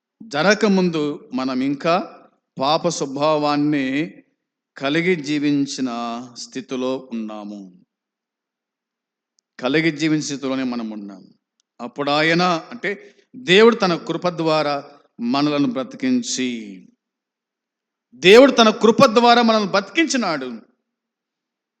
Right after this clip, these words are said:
మన పాపాలంటిని క్షమించాడు. ఆయన కృప ద్వారా మన విశ్వాసం వలన మనము నూతన జీవము, ఆ, నిత్యము పొందుతాం.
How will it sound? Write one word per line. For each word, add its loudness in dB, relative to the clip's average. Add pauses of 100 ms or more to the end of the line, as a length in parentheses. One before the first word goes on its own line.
(320)
మన 2 (140)
పాపాలంటిని 0
క్షమించాడు. 0 (1000)
ఆయన 2
కృప 0
ద్వారా 2 (180)
మన -2
విశ్వాసం 2
వలన -4 (240)
మనము 0
నూతన 0
జీవము, -4 (880)
ఆ, -4
నిత్యము 4 (880)
పొందుతాం. -10